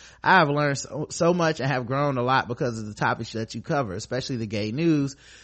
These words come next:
I work with a transgender man and I've become sympathetic to his plight. Management H-, slash H R won't use male pronouns or his chosen name when referring to him until he changes his name legally. And because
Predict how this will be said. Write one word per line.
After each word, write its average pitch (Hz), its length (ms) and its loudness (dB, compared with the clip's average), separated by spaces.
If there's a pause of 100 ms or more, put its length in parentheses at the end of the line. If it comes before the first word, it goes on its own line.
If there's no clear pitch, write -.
(200)
I 147 120 6
work 180 260 6
with 175 140 2
a 165 40 0
transgender 143 520 -2
man 120 280 -2
and 117 100 -2
I've 123 140 0
become 120 280 -4
sympathetic 113 560 -4
to 117 100 -4
his 101 120 -8
plight. 143 400 0 (300)
Management 139 600 0 (120)
H-, 135 320 -2
slash 131 340 -2
H 127 240 -2
R 151 180 6
won't 135 280 0
use 135 280 0
male 123 200 0
pronouns 151 680 0
or 135 180 0
his 139 180 0
chosen 135 540 -2 (360)
name 131 380 0
when 117 100 0
referring 143 400 0
to 156 120 -2
him 151 280 0
until 131 300 0
he 143 100 0
changes 135 400 -2
his 131 180 -2
name 123 280 -2
legally. 147 520 0 (260)
And 120 120 -2
because 127 560 0